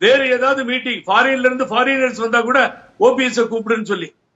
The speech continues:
அம்மா வந்து திரும்புகின்ற வரை அந்த இடத்துல ஓ பி எஸ் இருந்தாரா இல்லையா? இதே உதயகுமார் அவர்கள் ம-, அமைச்சராக இருந்த பொழுது எத்தனை முறை போய் ரிப்போர்ட் பண்ணியிருக்கணும்?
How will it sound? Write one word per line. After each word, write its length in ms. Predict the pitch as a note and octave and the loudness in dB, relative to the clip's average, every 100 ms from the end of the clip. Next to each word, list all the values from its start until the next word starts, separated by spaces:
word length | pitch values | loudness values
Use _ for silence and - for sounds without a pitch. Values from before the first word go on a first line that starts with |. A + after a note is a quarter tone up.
| - | -4
அம்மா 300 | D#3+ G#3 D4 C4+ | 0 4 6 6
வந்து 240 | B3+ B3 C4 | 4 2 -2
திரும்புகின்ற 560 | A#3+ C#4 C#4 B3+ A3 G3+ | 2 2 4 2 2 2
வரை 240 | G#3 F#3+ - - _ _ - | 2 2 -4 -20 _ _ 2
அந்த 160 | B3 B3 | 4 4
இடத்துல 280 | C4+ C4+ | 2 4
ஓ 200 | A#3 B3 | 4 4
பி 100 | B3 | 0
எஸ் 160 | A#3+ A3+ | -6 -6
இருந்தாரா 320 | A3 G#3+ A3+ A3 | -4 -2 0 0
இல்லையா? 300 | G3+ G3 F#3+ - _ _ _ - | -2 -2 -4 -6 _ _ _ -6
இதே 260 | G3 C#4+ | 2 6
உதயகுமார் 680 | D4 B3+ C#4 C#4+ C4 B3+ A#3+ | 6 4 2 2 2 2 4
அவர்கள் 280 | A3 A#3+ C4+ | 4 2 2
ம-, 140 | G#3+ G#3+ | 0 0
அமைச்சராக 400 | C4 C4 B3+ G#3+ | 2 4 4 2
இருந்த 220 | G#3+ G3 | -2 -4
பொழுது 380 | F3+ G3+ C4 - _ _ - | -4 -2 -4 -6 _ _ -2
எத்தனை 400 | G#3 G#3+ D4 C#4+ | 0 4 4 4
முறை 220 | C4+ C#4+ | 4 2
போய் 160 | C#4+ B3 | 2 0
ரிப்போர்ட் 340 | A#3+ C4 B3+ | 4 4 4
பண்ணியிருக்கணும்? 460 | A#3 G#3 F3+ D#3 | -4 -4 -6 -12